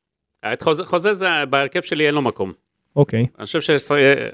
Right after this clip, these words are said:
Speaker 1: אתה יודע, שחקן נחמד, יש איכותיים יותר ממנו במכבי תל אביב.
Speaker 2: אוקיי, אז מי היית
Speaker 1: הוא
Speaker 2: שם?
Speaker 1: שחקן ספסל, בסדר.
Speaker 2: אה, אז מי היית שם?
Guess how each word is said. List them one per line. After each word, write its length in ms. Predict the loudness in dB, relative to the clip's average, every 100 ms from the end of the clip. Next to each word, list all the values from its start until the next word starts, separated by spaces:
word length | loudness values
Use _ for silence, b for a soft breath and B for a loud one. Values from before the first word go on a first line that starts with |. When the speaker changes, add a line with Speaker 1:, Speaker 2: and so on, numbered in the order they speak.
| -12
Speaker 1:
אתה 80 | -6
יודע, 100 | -6
שחקן 300 | -6 -4 -2
נחמד, 340 | 0 0 0
יש 200 | -2 -6
איכותיים 440 | -6 -4 -4 -2 0
יותר 180 | 0 0
ממנו 300 | 0 0 -2
במכבי 320 | -2 -4 -4
תל 160 | -4
אביב. 240 | -4 -6 -10 _ _ _ _
Speaker 2:
אוקיי, 300 | -4 -2 -2
אז 100 | 2
מי 80 | 4
היית 120 | 4 4
Speaker 1:
הוא 160 | -2
Speaker 2:
שם? 60 | -2
Speaker 1:
שחקן 260 | -2 -2
ספסל, 360 | 0 -2 0 -2 0
בסדר. 340 | -2 0 -2 -8 _ -16 -16 _
Speaker 2:
אה, 60 | -8 -8 _ -8
אז 180 | -4 2
מי 60 |
היית 120 | 2 2
שם? 160 | 0